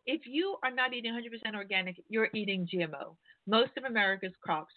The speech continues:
are genetically modified, which means corn, soy, canola, sugar from sugar beets, alfalfa fed to our livestock, um, you know, squash, zucchini, papaya, fifty percent of papayas, um, now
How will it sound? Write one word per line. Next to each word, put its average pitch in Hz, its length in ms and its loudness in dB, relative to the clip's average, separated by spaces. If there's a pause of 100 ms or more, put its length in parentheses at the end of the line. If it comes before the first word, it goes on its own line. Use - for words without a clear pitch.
are 180 120 4
genetically 160 440 -2
modified, - 520 -6 (440)
which 180 240 2
means 165 220 -2 (100)
corn, 185 400 0 (320)
soy, 180 320 2 (180)
canola, 185 500 0 (200)
sugar 202 200 4
from 190 160 -4
sugar 196 260 0
beets, - 360 -6
alfalfa 196 640 4
fed 175 200 0
to 170 80 -4
our 165 100 0
livestock, 175 540 0 (440)
um, 151 260 6
you 180 140 2
know, 135 140 -2 (140)
squash, 170 300 6 (140)
zucchini, 180 520 -6
papaya, 185 520 2 (160)
fifty 185 200 -2
percent 175 280 -4
of 180 160 -8 (100)
papayas, 180 340 4 (440)
um, 180 180 4
now 175 240 6